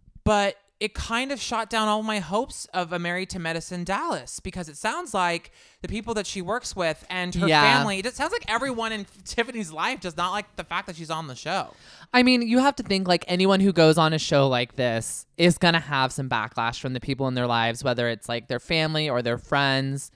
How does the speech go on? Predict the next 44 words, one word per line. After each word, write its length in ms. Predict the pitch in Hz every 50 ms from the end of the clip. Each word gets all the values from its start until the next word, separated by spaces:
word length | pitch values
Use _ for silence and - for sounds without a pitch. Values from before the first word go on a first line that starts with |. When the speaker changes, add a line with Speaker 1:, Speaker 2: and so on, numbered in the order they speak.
| _
Speaker 2:
unless 200 | - 139 135 127
their 100 | - 135
friends 240 | - 151 127 120 117
are 40 | 120
on 160 | 160 214 226
the 60 | 175
show. 460 | 143 - - 135 123 120 117 120 131 135
Speaker 1:
Mm-hmm. 280 | 165 147 156 160 147 143 139 - _ _ -
Speaker 2:
But 340 | 185 180 175 170 160 - _ _ _ _ _ _ _ _ _ _
being 240 | - 208 226 233 240
a 60 | 214
doctor, 500 | 180 180 156 156 165 196 - - - 143
I 120 | 139 143 139
feel 240 | - 160 160 156
like 180 | 151 147 143 -
people 200 | - 160 151 156
are 100 | 147 143
like, 220 | 139 135 131 135
th-, 140 | 147 151 143 -
like 180 | 156 151 147 -
they 140 | 147 147
said, 180 | 143 - 160 143
this 160 | 143 139 -
is 60 | - -
career 240 | - - 156 139 135
suicide. 480 | - - 175 170 - - 143 139 139
But 60 | 165 170
at 80 | 165
the 100 | - 185
same 240 | - - 196 180 170
time, 460 | - 165 196 202 190 180 165 156 151
like, 300 | 151 147 139 135 - - _ _ _ _ _ _ _ _ _ _ -
it's 160 | 208 208 -
only 240 | 233 226 226 202 190
helped 400 | 143 - 180 190 208 - - -
the 100 | - 160
careers 460 | - - 170 160 160 156 156 151 143
of 80 | 156 139
the 60 | 143
Married 240 | 143 143 135 131 127
to 60 | 135
Medicine 360 | 147 160 175 170 - 131 113
ladies 400 | 107 101 78 58 57 65 123 -
because, 720 | - 139 - - 147 131 131 127 123 123 123 123 - -